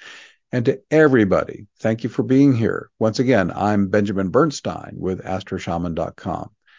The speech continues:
I can serve you with astrology readings, shamanic healing, and one-of-a-kind life coaching. All my one-on-one services are equally effective in person or long distance.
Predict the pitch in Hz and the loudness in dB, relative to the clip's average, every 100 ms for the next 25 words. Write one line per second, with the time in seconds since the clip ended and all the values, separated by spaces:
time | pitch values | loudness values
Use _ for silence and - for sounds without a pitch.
0 | _ 120 117 117 143 143 120 98 85 82 | _ -4 -4 0 4 6 4 2 0 -4
1 | 82 - - 107 117 117 127 127 139 160 | -6 -8 0 2 2 0 -2 -2 -4 -4
2 | 190 - _ - 95 85 85 - 143 139 | -6 -10 _ -8 -4 -4 -2 2 4 4
3 | 135 135 _ - 104 95 80 90 110 117 | 2 -2 _ -12 -8 -6 -4 -2 -2 -2
4 | - 120 120 113 87 80 101 - 80 - | -4 -4 -2 -4 -4 -4 -4 -6 -10 -10
5 | - - - _ _ - - _ - 131 | -14 -16 -20 _ _ -20 -20 _ 2 6
6 | 143 110 85 87 101 107 104 95 87 92 | 6 6 2 0 0 0 0 -2 -4 -4
7 | - 117 120 135 123 127 98 92 101 - | -2 -2 -2 -2 -2 -2 -6 -6 -6 -4
8 | 98 90 - 98 101 90 - 101 104 104 | -2 -2 -2 -4 -2 -6 -4 -2 -2 -2
9 | 127 - 143 156 - 117 127 120 123 113 | -4 -2 -4 -4 -2 0 0 -2 -2 -2
10 | 90 - - - - | -4 -6 -14 -14 -16